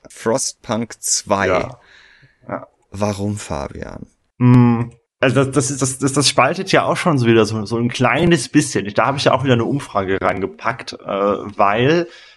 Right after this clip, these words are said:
Speaker 2: Frostpunk zwei nicht einfach nur ein Frostpunk eins ist, dass man hier und da, ne, typische Fortsetzung, wie wir es halt aus den aktuellen Jahren kennen, ähm,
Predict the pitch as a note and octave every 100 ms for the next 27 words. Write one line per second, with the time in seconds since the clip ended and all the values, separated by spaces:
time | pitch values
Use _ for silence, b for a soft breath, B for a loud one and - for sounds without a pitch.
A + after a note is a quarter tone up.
0 | _ - B2 A#2+ C3 - C#3 B2+ B2 -
1 | G#2 G2 C3 C3+ B2 C3+ - - B2 A#2+
2 | A2+ A#2 A2+ G#2+ A2+ A2+ - G#2 F#2 -
3 | - G2 C3 C#3 - D#3+ D#3 - - A#2
4 | G#2 G#2 B2+ B2 G#2 F#2 G#2+ A#2 C3 B2
5 | B2+ A#2+ A2+ G#2 G#2+ A#2+ A#2+ D3+ C3 B2+
6 | B2 B2 B2 B2+ A#2+ - A#2 A#2 A#2 A2
7 | G#2+ G2+ G#2+ G2+ - G#2 G#2+ G#2 G2+ G2+
8 | G2 F2+ G2 B2+ C3 - B B B B
9 | B B B _ _ - G#2 G2+ F#2+ F#2+
10 | F2 -